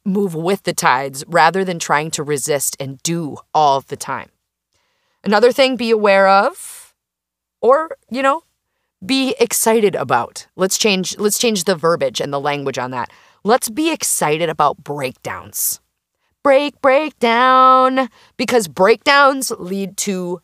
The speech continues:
breakthrough. Small ones, big ones, fat ones, short ones, tall ones, they all lead to breakthrough. Any breakdown that you have,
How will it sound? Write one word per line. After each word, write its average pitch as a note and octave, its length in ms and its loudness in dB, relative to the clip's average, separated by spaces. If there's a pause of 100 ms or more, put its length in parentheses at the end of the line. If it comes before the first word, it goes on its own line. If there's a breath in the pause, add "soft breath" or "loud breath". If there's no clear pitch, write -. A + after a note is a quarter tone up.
(100)
breakthrough. D3+ 1040 -6 (280 soft breath)
Small A3+ 460 4
ones, A3+ 400 0 (200 soft breath)
big A3 220 4
ones, G3 480 0 (140)
fat E4 220 6
ones, D#4 180 2
short B3 240 4
ones, A#3+ 200 2
tall D#3+ 260 2
ones, D3 420 -4 (260 loud breath)
they G#3 140 2 (160)
all G#3 420 6
lead F3+ 460 -8
to F#3 100 -4
breakthrough. C#3+ 720 -4 (360)
Any C#4+ 220 2
breakdown B3 500 4
that G#3+ 100 -2
you F#3+ 160 -4
have, D#3 360 2